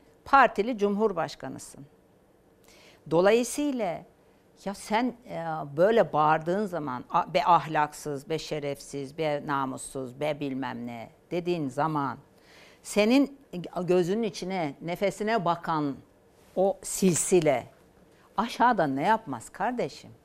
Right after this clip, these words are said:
En azından onu düşün be. En azından onu düşün. O garibanlara ne yapmaz o silsile içinde? Şimdi dolayısıyla bakın balık baştan kokarmış. Demin söyledik. Ben... e,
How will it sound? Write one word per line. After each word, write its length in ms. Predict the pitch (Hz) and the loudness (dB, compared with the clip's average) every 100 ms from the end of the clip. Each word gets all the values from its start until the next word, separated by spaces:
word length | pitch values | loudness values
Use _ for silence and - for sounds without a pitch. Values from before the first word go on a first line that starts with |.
| _ _ _ _ _ | _ _ _ _ _
En 120 | 151 208 | -6 -2
azından 320 | 233 208 175 - | -2 -2 -4 -2
onu 260 | 165 214 | 2 2
düşün 360 | 226 - 135 120 | 0 -4 -8 -8
be. 120 | 120 - _ _ _ _ _ _ - | -10 -14 _ _ _ _ _ _ -6
En 80 | |
azından 360 | 175 208 220 175 - | -4 0 0 0 0
onu 280 | 165 233 | 0 0
düşün. 300 | 190 - - 147 _ _ _ - | -2 -12 -16 -20 _ _ _ -2
O 120 | 190 | 2
garibanlara 640 | 202 269 294 269 254 214 170 | 10 10 10 6 6 4 4
ne 180 | 143 190 | 2 6
yapmaz 440 | 311 - 233 185 | 6 6 2 4
o 80 | 170 | 2
silsile 520 | - 156 - 147 135 | 0 -10 -10 -10 -10
içinde? 400 | 127 - 117 107 - _ _ _ _ _ _ - - | -10 -14 -14 -16 -20 _ _ _ _ _ _ -20 -10
Şimdi 240 | 254 339 | -2 2
dolayısıyla 800 | 220 202 226 277 - 339 254 170 | 6 8 6 4 -2 0 2 2
bakın 360 | 190 202 220 151 | 2 2 -2 -4
balık 460 | 151 175 226 311 - | 0 4 4 2 4
baştan 380 | 190 - 226 214 | 4 4 0 0
kokarmış. 600 | 202 - 151 127 113 - - | -4 -4 -6 -8 -12 -10 -4
Demin 280 | 208 233 | 0 0
söyledik. 680 | 220 208 202 196 175 - - _ - - - - - _ _ _ _ - | 2 6 8 6 4 -8 -12 _ -20 -20 -20 -20 -20 _ _ _ _ 2
Ben... 360 | 208 233 269 240 170 | 6 6 6 0 -8
e, 420 | - 185 185 180 | -8 -4 -2 -2